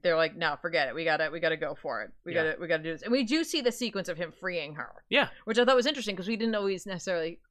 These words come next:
Speaker 1: like, they don't
Speaker 2: We don't
Speaker 1: match
Speaker 2: show the, like, we don't reflect what we see in the, in the
Speaker 1: Not
Speaker 2: chart.
Speaker 1: always. Um, so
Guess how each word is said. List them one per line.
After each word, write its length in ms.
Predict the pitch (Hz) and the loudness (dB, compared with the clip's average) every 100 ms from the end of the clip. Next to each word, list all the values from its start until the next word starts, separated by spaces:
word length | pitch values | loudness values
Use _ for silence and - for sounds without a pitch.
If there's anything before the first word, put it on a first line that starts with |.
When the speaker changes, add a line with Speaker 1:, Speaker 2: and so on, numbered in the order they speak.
| _ - | _ -4
Speaker 1:
like, 200 | 180 170 | -2 0
they 100 | 220 | 2
don't 200 | 226 196 | 0 4
Speaker 2:
We 80 | 180 | 6
don't 80 | 190 | 6
Speaker 1:
match 80 | |
Speaker 2:
show 500 | - - 196 170 151 135 | 6 8 10 10 8 8
the, 320 | 139 139 135 | 8 8 6
like, 180 | 131 123 | 4 6
we 80 | 151 | 6
don't 120 | 165 | 6
reflect 400 | 151 - 160 135 | 4 6 4 6
what 120 | 151 131 | 2 -2
we 60 | |
see 240 | 123 139 123 | -2 0 0
in 100 | 117 | 0
the, 80 | 107 - | -6 -6
in 100 | - | -8
the 80 | - | 2
Speaker 1:
Not 220 | 262 311 | 6 8
Speaker 2:
chart. 20 | |
Speaker 1:
always. 460 | 339 262 185 143 165 _ - - - | 8 8 6 0 -10 _ -20 -18 0
Um, 580 | 202 196 175 180 175 170 - - - - | 6 8 6 2 -8 -12 -20 -20 -20 -20
so 640 | - 302 285 269 262 247 | -2 6 8 10 8 4